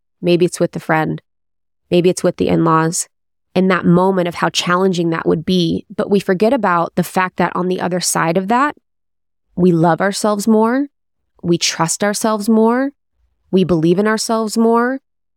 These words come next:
and we just can really live a life of greater alignment. And being able to be someone that now really trusts myself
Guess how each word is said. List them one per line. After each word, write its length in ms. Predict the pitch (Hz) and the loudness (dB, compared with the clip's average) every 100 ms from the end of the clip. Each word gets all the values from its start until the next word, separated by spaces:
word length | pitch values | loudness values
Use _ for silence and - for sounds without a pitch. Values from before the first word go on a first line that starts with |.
| _ | _
and 600 | 190 185 185 185 185 185 - _ _ _ - | 0 2 2 2 0 0 -2 _ _ _ -2
we 200 | 190 214 | 2 2
just 300 | 226 247 - | 2 0 -2
can 320 | - 208 185 | 0 2 2
really 380 | 175 208 226 196 | 2 2 2 2
live 440 | 175 170 190 190 | 0 2 2 2
a 140 | 175 185 | 0 -2
life 340 | 175 180 190 | 0 0 0
of 120 | 170 | -2
greater 340 | - 175 180 170 | 2 2 2 0
alignment. 640 | 170 170 185 208 175 - | -2 0 2 2 0 0
And 300 | 180 170 175 _ _ _ _ _ 175 | 0 0 -2 _ _ _ _ _ 0
being 280 | 190 214 226 | 4 4 2
able 340 | 185 190 196 | 2 2 0
to 140 | 190 180 | 0 0
be 160 | 180 | 2
someone 380 | 196 196 180 175 | 2 0 0 -2
that 120 | 175 | -4
now 220 | 180 170 | -4 -2
really 260 | 156 170 180 | 2 2 2
trusts 420 | - - 175 - | -4 -2 -2 -2
myself 640 | 175 185 - - - - | -2 -2 -2 -2 -2 -6